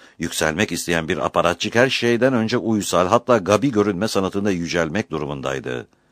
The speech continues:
Vacit Alekperov gibi usta aktörler önce özelleştirme prosedürünü alabildiğine karmaşıklaştırdılar. Sonra da yöneticisi oldukları kuruluşların fiilen sahibi oldular. Vacit Alekperov diye birisinden bahsedildiğini hiç duymadın değil mi sultanım?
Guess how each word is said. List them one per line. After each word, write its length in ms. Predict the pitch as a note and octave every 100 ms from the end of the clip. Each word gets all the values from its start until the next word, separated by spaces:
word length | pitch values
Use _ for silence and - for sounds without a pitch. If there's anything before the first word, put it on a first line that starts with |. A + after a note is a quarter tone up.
| _ - - -
Vacit 440 | B2 D#3+ F#3 -
Alekperov 580 | C3 D3+ - D3 C#3+ G#2+
gibi 200 | G#2 G#2
usta 340 | F2+ - G#2
aktörler 520 | E2+ D2+ - D2+ D2 D#2+
önce 260 | A#2 G2
özelleştirme 640 | E2 D#2+ E2+ F2 - D#2+ G2+
prosedürünü 600 | - F2+ F2+ D#2 D#2+ F2
alabildiğine 680 | E2 A2 A#2 A#2+ G#2 A2+ B2
karmaşıklaştırdılar. 1160 | G2 F2 F#2 F2+ - E2 - D#2+ C#2 C2 C2 - - -
Sonra 240 | - G3 F#3
da 60 |
yöneticisi 520 | A2+ B2+ A2+ G#2 G2
oldukları 480 | D3 F2 F2 D#2+ D#2+
kuruluşların 640 | - F2 D#2+ D#2+ D2+ F#2
fiilen 420 | G2 A#2+ D#3 C3+ C#3
sahibi 400 | B2 G#2+ G2 A#2
oldular. 600 | D#2+ C2+ C2 C2 A#1+ - _ _ _ _ _ _ _ _ - - - -
Vacit 400 | G2 D#3 G3 -
Alekperov 600 | C#3 D3+ - D#3+ G#2+ D2+
diye 200 | D#2 D#2
birisinden 460 | E2 D#2+ D2 D#2 C#2
bahsedildiğini 640 | E2 - D#2 E2+ D#2+ E2
hiç 200 | G2 -
duymadın 420 | G#2+ G#2+ D#2 D2+
değil 160 | C#2 G#2
mi 80 | G2+
sultanım? 600 | - C#2+ C#2+ C#2 C2